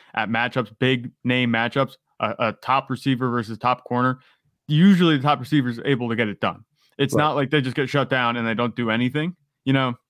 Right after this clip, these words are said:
Speaker 1: in a game where Michael Pittman's going to be the only guy pretty much for the Colts offensively catching the ball. I mean, Mo Alley Cox did have that game last week. He did good in the red zone. He got two touchdown catches there, but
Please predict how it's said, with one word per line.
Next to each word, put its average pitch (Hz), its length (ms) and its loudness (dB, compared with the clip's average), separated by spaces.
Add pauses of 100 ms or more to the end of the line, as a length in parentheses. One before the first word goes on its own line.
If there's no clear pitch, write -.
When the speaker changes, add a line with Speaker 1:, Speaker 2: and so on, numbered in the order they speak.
(120)
Speaker 1:
in 170 80 4
a 156 60 4
game 151 440 2 (160)
where 139 140 2
Michael 147 220 2
Pittman's 143 240 0
going 147 140 4
to 135 60 4
be 135 100 2
the 127 100 2
only 127 180 0
guy 117 400 0 (220)
pretty 131 160 2
much 113 420 -2 (380)
for 135 180 -4
the 113 140 -2 (180)
Colts 131 320 -2 (140)
offensively 120 540 -2
catching 117 260 -2
the 104 60 -4
ball. 107 320 -2 (220)
I - 20 0
mean, 135 140 4
Mo 131 100 2
Alley 143 200 2
Cox 131 340 -2
did 135 140 -2
have 120 160 -2
that 113 180 -2
game 117 240 -2
last 120 180 -4
week. 123 160 -6
He 117 100 -4
did 113 200 -4
good 123 140 2
in 117 80 -2
the 110 60 -2
red 117 180 -2
zone. 120 140 -2
He 110 60 -4
got 107 200 -4
two 123 120 -8
touchdown 113 400 -4
catches 104 320 -8
there, 98 240 -6 (400)
but 110 280 0